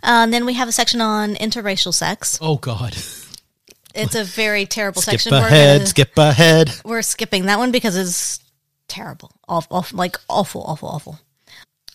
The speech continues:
Speaker 1: So we're skipping ahead, we're skipping ahead, and holy shit, I just saw some things that I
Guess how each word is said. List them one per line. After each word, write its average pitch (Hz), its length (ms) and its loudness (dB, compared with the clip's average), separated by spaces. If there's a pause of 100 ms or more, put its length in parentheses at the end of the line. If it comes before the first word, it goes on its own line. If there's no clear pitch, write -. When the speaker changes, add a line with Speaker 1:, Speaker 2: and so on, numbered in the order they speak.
(100)
Speaker 1:
So - 140 -20
we're 180 60 -20
skipping 165 380 -14
ahead, 285 760 -6
we're - 80 -18
skipping 180 360 -6
ahead, 247 460 -10
and 190 100 -10
holy 208 240 -6
shit, 220 200 -2
I 196 60 -2
just 196 220 -6
saw 202 140 -4
some 202 200 -6
things 208 260 -6
that 190 140 -6
I 190 380 -6